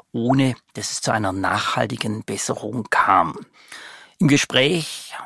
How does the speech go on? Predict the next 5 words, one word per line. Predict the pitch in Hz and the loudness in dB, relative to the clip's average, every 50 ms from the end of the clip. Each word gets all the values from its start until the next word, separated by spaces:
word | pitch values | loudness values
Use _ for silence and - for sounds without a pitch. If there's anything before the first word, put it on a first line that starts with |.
| - - _ - - | -16 -20 _ -20 -12
haben | - - - 131 120 | -8 -6 -2 0 2
wir | 123 120 | 2 4
dann | 104 120 113 117 117 110 110 | 4 4 2 2 0 -2 -4
mal | - 113 107 98 104 | -2 0 0 0 2
ausgelotet, | 110 135 156 - - - 156 143 143 143 143 143 147 143 139 - - - - | 0 0 0 -2 -2 0 2 4 4 4 4 4 2 2 0 0 -6 -14 -14